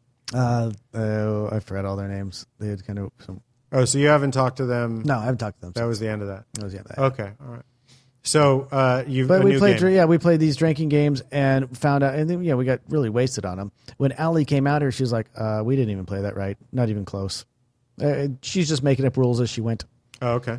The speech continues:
Speaker 1: But the, we pl-, ended up playing, like, the short bus, or some people call it short bus, some people call it bus. It's just a, a, a,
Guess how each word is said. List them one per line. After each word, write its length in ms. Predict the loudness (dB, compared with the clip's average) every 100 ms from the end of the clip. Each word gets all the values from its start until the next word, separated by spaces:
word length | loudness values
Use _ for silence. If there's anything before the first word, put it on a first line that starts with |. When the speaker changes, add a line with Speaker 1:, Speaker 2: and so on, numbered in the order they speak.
| -8 -4
Speaker 1:
But 140 | 2
the, 180 | 2 4
we 140 | 2
pl-, 160 | 2 0
ended 140 | 0 0
up 60 |
playing, 180 | 0 0
like, 140 | -2
the 60 | -4
short 260 | -4 -4 -2
bus, 340 | -2 -4 -10 _ _ _ -14
or 60 |
some 160 | -12 -12
people 160 | -12 -12
call 140 | -14
it 40 | -12
short 180 | -12 -8
bus, 160 | -8
some 140 | -8 -8
people 180 | -8 -8
call 220 | -8 -10
it 80 | -6
bus. 340 | -6 -6 -10 _ _
It's 120 | -8
just 160 | -6 -2
a, 440 | 0 0 -2 -4 -10 _ _ _
a, 120 | -8 -8 _ _ _ _
a, 320 | -8 -6 -6